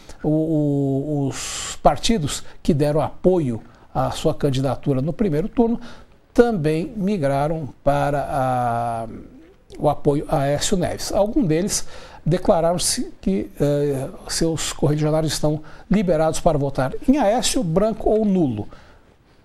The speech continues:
Não votarem em Dilma Rousseff. Ah, o partido Pátria Livre, P P L, né, um dos que participaram da coligação Marina no primeiro turno, foi enfático e declarou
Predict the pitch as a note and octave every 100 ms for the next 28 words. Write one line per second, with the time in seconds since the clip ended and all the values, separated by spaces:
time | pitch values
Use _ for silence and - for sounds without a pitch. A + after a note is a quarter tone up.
0 | _ _ _ - D3+ D#3+ F3 D#3+ E3 C3
1 | A#2+ C3+ - D3 A3 - B2+ C3 C#3 D#3
2 | - - - - - - - - D3+ D3+
3 | D3+ C#3+ D#3+ E3 A3 - C4+ G3 C3 G#2+
4 | - _ - A3 - D#3 C3+ A#3 C4 -
5 | - - - - _ _ - G3+ - E3+
6 | C#3+ G#3 F#3 C3 G#2 - - - - -
7 | - _ _ _ _ - D3 G3+ E3+ F3
8 | D3+ - D3+ C#3 - - D3+ C#3 D#3 D3
9 | C3 B2 - F3+ F3+ B2+ - D3+ D3+ C#3
10 | G#3+ F#3+ C3+ C3+ C#3+ - F3+ C4 F3 -
11 | - F#3+ G3+ - - - C4 - - G3
12 | G3+ - A2+ F#3 A#3